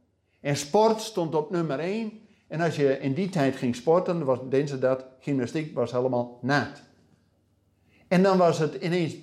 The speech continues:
duidelijk dat de Joodse mannen besneden waren. Dus die probeerden dat aan alle kanten te verdoezelen, want anders konden ze niet meedoen met die Olympische Spelen. Dus Israël kwam steeds meer in de ban van dat heidense denken.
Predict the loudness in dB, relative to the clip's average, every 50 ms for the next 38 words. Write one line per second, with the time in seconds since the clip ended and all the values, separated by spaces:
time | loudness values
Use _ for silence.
0 | -12 -4 0 2 4 4 4 2 0 0 0 -2 -2 -2 -2 -4 -2 0 0 0
1 | 0 0 -2 -4 -4 -2 -2 -4 -4 -6 -10 -12 -16 -20 _ _ _ _ _ _
2 | -6 -4 -2 0 2 4 4 4 6 4 4 2 0 -4 -10 -18 -20 _ _ _
3 | _ _ _ _ _ _ _ -4 -2 -2 -2 -2 -2 -2 2 4 4 6 6 6
4 | 6 6 4 4 4 2 2 4 2 0 0 0 2 2 2 0 0 -2 -4 -2
5 | -4 -4 -4 -2 -4 -2 -2 -4 -4 -4 -4 -6 -4 -4 -2 -2 -2 0 0 0
6 | 2 2 0 -2 -2 -2 -2 -2 -2 -2 -2 -2 -2 -2 -2 -2 -2 0 0 0
7 | 0 0 0 0 0 0 0 0 0 -2 -2 -2 -6 -14 -18 -20 -6 _ 4 6
8 | 6 6 6 6 4 2 0 -2 -4 -4 -4 -4 -4 -4 -4 -4 -4 -4 -2 0
9 | 0 0 -2 -4 -8 -10 -18 -20 _ _ _ _ _ _ _ _ _ _ _ _
10 | _ _ _ _ _ _ _ _ _ _ _ _ _ _ _ _ _ _ _ _
11 | _ _ _ _ _ _ _ _ _ _ _ _ _ _ _ _ _ _ _ _
12 | -20 -20 _ _ _ _ _ -20 -20 -20 _ 0 2 2 2 2 0 -4 0 4
13 | 4 4 4 2 0 0 2 4 4 4 4 2 0 0 2 2 2 2 0 -2
14 | 0 2 4 4 4 4 0 -2 -6 -4 -2 0 0 0 0 -2 -4 -2 -2 0
15 | 0 0 0 0 0 0 0 0 -2 -4 -4 -6 -4 -4 -2 0 -2 -2 -2 -4
16 | -4 0 0 2 2 2 2 0 -2 -2 -4 -6 -4 -4 -2 0 0 0 0 -2
17 | -4 -6 -12 -14